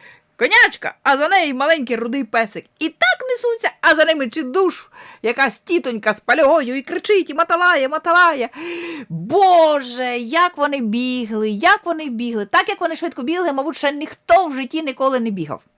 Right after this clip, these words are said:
А в цей самий момент у віконечко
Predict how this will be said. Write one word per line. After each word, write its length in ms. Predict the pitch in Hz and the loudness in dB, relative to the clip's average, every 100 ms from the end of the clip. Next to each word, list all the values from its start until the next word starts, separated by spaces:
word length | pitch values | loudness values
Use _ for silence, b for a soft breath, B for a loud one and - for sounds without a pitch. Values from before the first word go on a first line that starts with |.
| _ _ _ _ B B B B B B B - | _ _ _ _ B B B B B B B 2
А 140 | 220 | 4
в 60 | 240 | 4
цей 260 | - 370 349 | 0 -2 -2
самий 460 | - 277 262 196 | -2 0 0 -4
момент 600 | 175 156 147 180 247 - _ _ _ _ _ _ _ - | -8 -10 -10 -10 -12 -16 _ _ _ _ _ _ _ -10
у 60 | 190 | -8
віконечко 640 | 208 294 453 - - | -4 -4 -6 -8 -14